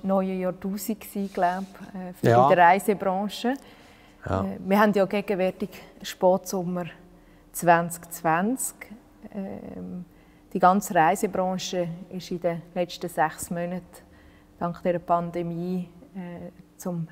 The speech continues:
Speaker 1: Erliegen gekommen. Sie spüren das als Unternehmen oder, ähm, äh, die jetzige, äh, Leitung spürt das auch. Ist die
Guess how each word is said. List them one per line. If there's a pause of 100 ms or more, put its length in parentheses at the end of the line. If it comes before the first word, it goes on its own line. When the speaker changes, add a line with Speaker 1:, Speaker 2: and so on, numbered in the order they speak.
Speaker 1:
Erliegen
gekommen. (640)
Sie
spüren (100)
das
als
Unternehmen
oder, (160)
ähm, (140)
äh,
die
jetzige, (300)
äh,
Leitung
spürt
das
auch. (600)
Ist
die